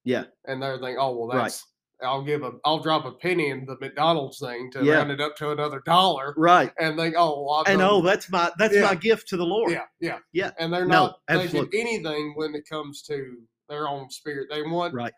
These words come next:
Speaker 2: they want to give to make their own monetary better.
Speaker 1: Right. And they wanna give to satisfy their conscience.
Speaker 2: Yeah.
Speaker 1: Their conscience is saying, "Listen, you're making, listen, dude, you're making,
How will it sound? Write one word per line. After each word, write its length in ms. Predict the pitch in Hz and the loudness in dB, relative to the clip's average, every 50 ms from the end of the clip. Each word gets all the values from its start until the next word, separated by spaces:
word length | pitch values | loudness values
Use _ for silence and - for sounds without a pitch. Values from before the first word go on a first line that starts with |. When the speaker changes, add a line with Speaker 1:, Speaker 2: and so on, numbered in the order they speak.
| _ _ - | _ _ -4
Speaker 2:
they 120 | 165 196 | -2 0
want 300 | 202 208 208 208 208 208 | 2 2 2 0 -2 -4
to 80 | - 165 | -8 -8
give 420 | 143 160 190 185 185 175 185 - - | -4 -2 -2 -2 -2 -4 -6 -10 -10
to 80 | 160 | -8
make 280 | 160 160 165 165 156 - | -6 -6 -6 -6 -6 -8
their 200 | 147 147 156 160 | -8 -6 -6 -4
own 360 | 165 160 160 156 147 143 143 - _ _ | -4 -4 -4 -6 -6 -8 -12 -16 _ _
monetary 720 | 151 151 165 175 170 156 139 - - 147 135 131 131 123 123 - | -2 0 2 2 0 0 -4 -8 -10 -10 -10 -8 -10 -10 -12 -14
better. 240 | 143 143 135 120 110 - _ _ _ | -14 -12 -12 -14 -16 -18 _ _ _
Speaker 1:
Right. 320 | 123 147 151 139 120 - - _ - - _ _ | 0 2 2 2 2 -2 -6 _ -20 -20 _ _
And 380 | - 180 202 214 214 185 160 143 | -6 -2 -2 0 0 0 -2 -2
they 120 | 165 175 165 | -2 -2 0
wanna 240 | 165 185 185 165 143 | 0 0 0 -2 -2
give 240 | 139 175 185 175 | -2 -4 -4 -4
to 80 | 143 131 | -6 -10
satisfy 540 | - - 190 175 170 151 156 - 175 151 131 | -8 -6 -4 -4 -4 -4 -6 -6 -6 -6 -4
their 100 | 123 117 | -6 -8
conscience. 600 | - - 143 139 139 - - - - - - _ _ | -8 -8 -8 -8 -8 -10 -14 -18 -18 -20 -20 _ _
Speaker 2:
Yeah. 220 | 151 151 120 - - _ _ _ _ - | -6 -6 -6 -8 -12 _ _ _ _ -6
Speaker 1:
Their 100 | 156 147 | -6 -6
conscience 600 | 151 - 190 196 214 214 214 - 190 135 - - | -4 -4 -4 -2 -2 -2 -2 -4 -6 -6 -6 -6
is 160 | 139 139 - | -8 -8 -6
saying, 240 | - 175 165 156 143 | -6 -4 -2 -2 -2
"Listen, 380 | 139 190 226 220 - 127 110 107 | -2 -4 -4 -4 -6 -8 -8 -6
you're 120 | 143 208 | -8 -8
making, 380 | 302 311 - - - 95 85 - _ _ _ _ _ _ _ _ - | -8 -10 -12 -12 -14 -16 -18 -18 _ _ _ _ _ _ _ _ -12
listen, 260 | 214 - - - 98 | -12 -10 -10 -14 -14
dude, 220 | - 98 101 120 | -12 -10 -10 -8
you're 100 | 143 202 | -8 -8
making, 380 | 254 269 175 - - 92 87 87 | -8 -8 -10 -12 -14 -14 -16 -16